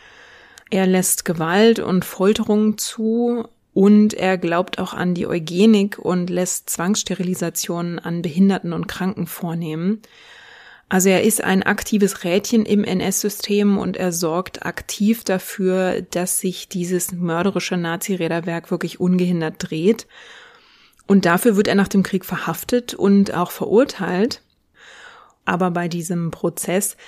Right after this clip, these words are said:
setzt sich Robert Scholl für Dietrich ein. Das ist beachtlich, weil das zu einer Zeit ist, in der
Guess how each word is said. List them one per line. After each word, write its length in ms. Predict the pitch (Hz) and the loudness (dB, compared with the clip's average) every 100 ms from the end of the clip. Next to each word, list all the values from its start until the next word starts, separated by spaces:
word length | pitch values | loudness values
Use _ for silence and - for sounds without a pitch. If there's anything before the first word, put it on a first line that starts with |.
| - - | -16 -6
setzt 460 | 175 185 - - | -2 -2 -2 -4
sich 300 | - 202 - | -2 -2 -2
Robert 300 | 185 185 190 | 0 0 -2
Scholl 540 | - - 175 180 196 - - | -4 -6 -2 0 0 -4 -10
für 840 | 196 - - 190 196 196 190 196 190 | -14 -8 0 4 4 2 -2 -4 -2
Dietrich 480 | 180 - 185 165 - | -2 -2 -4 -6 -4
ein. 520 | 170 175 170 175 170 - - - - - - _ - | -2 -2 -4 -4 -6 -12 -20 -20 -20 -20 -20 _ -4
Das 180 | 175 185 | -2 -2
ist 120 | 180 | 0
beachtlich, 640 | 180 175 - 202 190 190 | 0 0 -2 -4 -4 -2
weil 160 | 170 175 | 0 0
das 140 | 175 | -4
zu 80 | - | -4
einer 220 | 175 175 | -4 -4
Zeit 240 | - 175 | -4 -4
ist, 140 | 165 - | -4 -4
in 240 | 180 175 | -4 -2
der 520 | 170 170 170 175 175 | -2 -2 -2 -4 -8